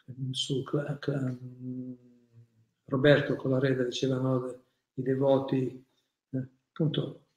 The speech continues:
il, il fatto, no, l'importanza della compagnia dei devoti, di persone così. Eh, stavo dicendo appunto che prima ci si affeziona al devoto per poter arrivare all'amore per Dio. Se non ami i devoti non riesci neanche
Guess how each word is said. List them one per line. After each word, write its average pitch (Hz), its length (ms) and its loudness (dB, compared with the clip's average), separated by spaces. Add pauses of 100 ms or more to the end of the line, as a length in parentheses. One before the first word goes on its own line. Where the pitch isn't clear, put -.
(120)
il, - 380 -4
il - 240 -10
fatto, 147 360 0
no, 135 100 0
l'importanza 139 880 2
della 135 200 -2
compagnia 135 600 0
dei 127 140 0
devoti, 135 420 2
di - 100 -16
persone 139 480 -2
così. 131 360 -2 (680)
Eh, 160 340 -6
stavo 147 240 4
dicendo 151 360 6
appunto 143 300 4
che 143 140 -2
prima 165 340 8
ci - 120 0
si - 160 2
affeziona 139 760 4
al 127 180 -2
devoto 143 760 4 (220)
per 139 140 0
poter 139 280 0
arrivare 135 300 6
all'amore 131 300 6
per 127 200 -2
Dio. 127 200 -2
Se - 140 0
non 135 140 2
ami 147 200 8
i 143 40 8
devoti 143 400 4
non 127 100 2
riesci 131 240 -4
neanche 131 400 -6